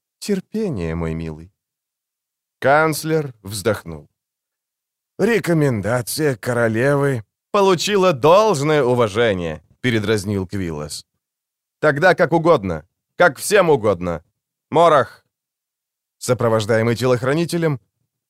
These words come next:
принц вышел из зала. С ласковой улыбкой королева сказала: "Прошу прощения,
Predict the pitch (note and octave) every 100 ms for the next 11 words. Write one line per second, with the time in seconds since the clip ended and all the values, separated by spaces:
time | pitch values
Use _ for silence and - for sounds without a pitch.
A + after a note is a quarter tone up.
0 | - F#3 G#3 G3 D#3 C3+ B2 - A2+ A2
1 | A2 F2+ F2 D#2+ C#2+ D2+ _ _ _ _
2 | _ _ _ - E3 G#3 E3+ F#3+ G3 F3+
3 | F#3 G#3+ - F#3+ D#3 D3+ C#3+ C3 A#2+ A2
4 | - A2 E2+ D2+ D2 D2 _ _ _ _
5 | _ _ _ - A3 F3 - A#2+ G#2 -
6 | A#2+ - - F#3+ A2 D#2+ E2 F#2+